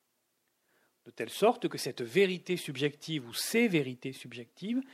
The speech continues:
elles construisent le passé, qui du coup devient un effet du présent,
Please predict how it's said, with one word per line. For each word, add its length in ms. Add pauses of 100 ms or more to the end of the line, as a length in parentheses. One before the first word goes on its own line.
(300)
elles 240
construisent 880
le 160
passé, 420 (1040)
qui 140
du 120
coup 400 (540)
devient 400
un 180
effet 380
du 140
présent, 440